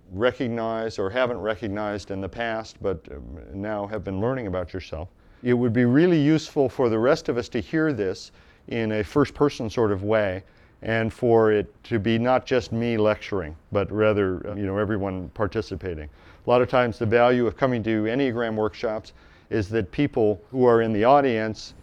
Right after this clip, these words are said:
may watch a panel of people talk about their lives and experience, and in doing so, the Enneagram really comes alive for them. It goes from two D to three D,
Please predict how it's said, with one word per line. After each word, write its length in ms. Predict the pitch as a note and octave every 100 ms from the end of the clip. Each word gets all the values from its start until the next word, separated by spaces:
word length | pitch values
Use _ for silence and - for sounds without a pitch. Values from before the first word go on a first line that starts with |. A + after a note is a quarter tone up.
| - - _ _
may 160 | G#2+ A2
watch 340 | A2+ A#2 A#2+
a 100 | G2+
panel 520 | - - C3 C3 B2+
of 160 | A2+ -
people 400 | B2 G#2+ A#2 G#2+
talk 320 | - B2 B2
about 260 | A#2 A2+ G2+
their 140 | G#2
lives 420 | G2+ A2 A2+ A2+
and 140 | A2+ G2
experience, 720 | F#2 - C3+ B2+ G#2+ G2+ -
and 300 | - G#2+ G#2+
in 160 | G2+ G2
doing 260 | A#2+ B2+
so, 460 | A#2 - G#2+ G#2 F#2
the 160 | F#2 G2+
Enneagram 480 | A#2+ A2+ G#2 G#2+
really 180 | G#2 G#2
comes 240 | - G#2+ F#2
alive 400 | F2+ F#2+ F#2 F2+
for 220 | F#2 E2+
them. 200 | D2 C#2
It 120 | F2
goes 180 | G2+ F2+
from 220 | - F#2+
two 240 | D#2+ A#2+ G2+
D 220 | G2 F#2
to 160 | -
three 300 | E2 - G2
D, 200 | E2+ D2